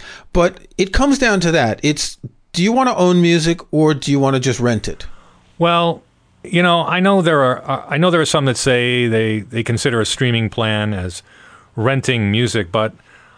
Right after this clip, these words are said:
Speaker 2: I think of it more as, as paying for listening access. You're, you're paying to listen to every album, ever recorded,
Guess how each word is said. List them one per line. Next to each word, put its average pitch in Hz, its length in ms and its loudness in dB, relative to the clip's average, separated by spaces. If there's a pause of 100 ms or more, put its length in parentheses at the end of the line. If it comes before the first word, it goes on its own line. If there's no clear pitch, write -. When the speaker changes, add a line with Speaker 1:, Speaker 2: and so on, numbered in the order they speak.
(200)
Speaker 2:
I 214 80 -2
think 214 200 -2
of 156 100 0
it 143 80 0
more 127 240 2
as, 113 220 -2
as 113 240 -6
paying 139 360 -2
for 104 180 -2
listening 104 600 -2
access. 110 800 -8
You're, 107 240 -6
you're 110 240 -6
paying 165 320 -2
to 139 100 -6
listen 117 380 -4
to 85 420 -10 (480)
every 160 300 -2
album, 131 480 -2
ever 147 180 -2
recorded, 104 680 -2